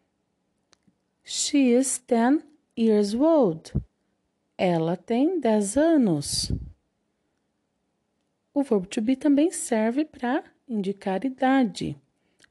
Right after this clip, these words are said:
Observe que em inglês não dizemos "nós temos tantos anos". Nós usamos o verbo to be, "nós somos ou estamos com tantos anos", ok?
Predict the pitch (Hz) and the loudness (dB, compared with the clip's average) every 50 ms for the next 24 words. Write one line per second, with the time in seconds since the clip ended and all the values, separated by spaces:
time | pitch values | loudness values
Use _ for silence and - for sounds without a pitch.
0 | _ _ - 170 165 160 160 - - - 170 165 170 180 202 202 - 285 277 - | _ _ -10 -10 -8 -8 -10 -8 -4 -2 -2 0 0 0 -2 -2 -2 -4 -4 -4
1 | _ _ _ - 214 196 160 139 139 - _ _ _ _ _ _ _ _ _ _ | _ _ _ -2 0 2 2 0 -2 -6 _ _ _ _ _ _ _ _ _ _
2 | _ _ _ _ _ _ _ _ - 190 175 170 175 175 170 180 208 240 262 254 | _ _ _ _ _ _ _ _ -12 -8 -6 -6 -6 -4 -4 -2 0 0 0 0
3 | - 254 247 254 247 285 277 269 - 269 285 294 277 233 196 - - - - - | 0 -2 -2 0 0 -2 -2 -2 0 2 2 4 2 2 2 0 -4 -6 -8 -12
4 | - - - 185 170 165 - - - _ _ - - 247 226 185 165 160 160 160 | -18 -16 -12 -10 -10 -8 -8 -10 -12 _ _ -2 0 2 2 2 2 0 -2 -4
5 | - - - - 165 160 156 - 180 175 160 160 160 160 160 151 156 151 - - | -6 -10 -10 -8 -8 -8 -8 -10 -12 -12 -10 -8 -8 -8 -8 -10 -12 -14 -14 -16
6 | - - 202 185 170 156 160 170 165 170 170 175 180 180 196 190 196 202 196 202 | -18 -16 -14 -12 -10 -10 -10 -8 -6 -4 -4 -2 -2 -4 -4 -2 -2 -2 -2 -4
7 | - - 330 294 285 277 269 233 220 214 208 - - - - 277 277 277 269 240 | -6 -8 -4 0 0 2 2 2 2 0 0 -2 -4 -4 0 2 2 4 4 2
8 | 208 170 160 160 - - - - _ _ _ _ _ _ - - 185 196 196 196 | 2 0 -2 -4 -6 -10 -12 -12 _ _ _ _ _ _ -10 -4 -2 -2 -2 -4
9 | - - _ - 247 254 262 254 226 196 170 165 160 - - - - 160 165 165 | -6 -12 _ -2 0 2 2 2 2 0 -2 -4 -6 -8 -10 -10 -8 -6 -6 -6
10 | - - 156 151 151 - 170 160 160 143 - - - - - - - - - - | -6 -8 -8 -8 -8 -6 -6 -8 -8 -6 -8 -8 -8 -8 -10 -12 -16 -16 -18 -20
11 | _ _ _ _ _ _ _ _ - 151 143 _ - 190 202 240 294 285 | _ _ _ _ _ _ _ _ -20 -20 -16 _ -6 -2 -2 -2 -2 -4